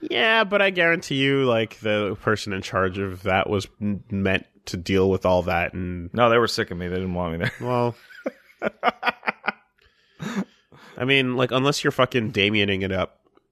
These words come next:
Speaker 1: you know, and, like, lights are flickering when you enter the,
Speaker 2: You
Speaker 1: the,
Speaker 2: don't
Speaker 1: the
Speaker 2: know.
Speaker 1: church
Speaker 2: I don't
Speaker 1: school and shit
Speaker 2: remember.
Speaker 1: like
Speaker 2: I was
Speaker 1: that.
Speaker 2: a small child.
Speaker 1: Yeah. Um,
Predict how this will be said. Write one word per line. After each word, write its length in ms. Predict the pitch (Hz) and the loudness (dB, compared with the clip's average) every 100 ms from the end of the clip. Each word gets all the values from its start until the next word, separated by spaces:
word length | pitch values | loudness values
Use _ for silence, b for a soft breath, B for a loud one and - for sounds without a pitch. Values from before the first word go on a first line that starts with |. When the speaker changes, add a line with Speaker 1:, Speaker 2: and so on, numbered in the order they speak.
| _ _ _ _ _ _ _ - | _ _ _ _ _ _ _ -4
Speaker 1:
you 100 | 113 | 0
know, 320 | 104 92 98 - | 2 2 -2 -2
and, 140 | 104 | 0
like, 180 | 98 98 | 0 2
lights 280 | 104 98 - | 0 0 0
are 60 | |
flickering 440 | 104 110 - 104 101 | -2 0 0 0 0
when 120 | 98 | -2
you 140 | 95 | -2
enter 320 | 92 95 98 92 | -2 -2 -2 0
the, 340 | 92 90 87 | 0 -2 -4
Speaker 2:
You 20 | 127 | 2
Speaker 1:
the, 80 | |
Speaker 2:
don't 180 | 233 185 | 2 4
Speaker 1:
the 60 | 107 | 2
Speaker 2:
know. 100 | 92 | 0
Speaker 1:
church 120 | 92 | 0
Speaker 2:
I 80 | 123 | 0
don't 100 | 190 139 | 0 0
Speaker 1:
school 80 | 87 | 0
and 80 | 92 | -2
shit 60 | 92 | 0
Speaker 2:
remember. 100 | 110 | 2
Speaker 1:
like 60 | 127 | 2
Speaker 2:
I 20 | |
was 120 | 147 | 2
Speaker 1:
that. 80 | 87 | 0
Speaker 2:
a 20 | |
small 320 | 85 107 95 90 | 0 2 2 2
child. 440 | 87 78 78 85 | -2 -2 -2 -4
Speaker 1:
Yeah. 380 | 95 95 95 90 - B B B B B B B B B - | -6 -2 0 -2 -4 B B B B B B B B B 0
Um, 500 | 151 147 131 104 | 2 2 0 -4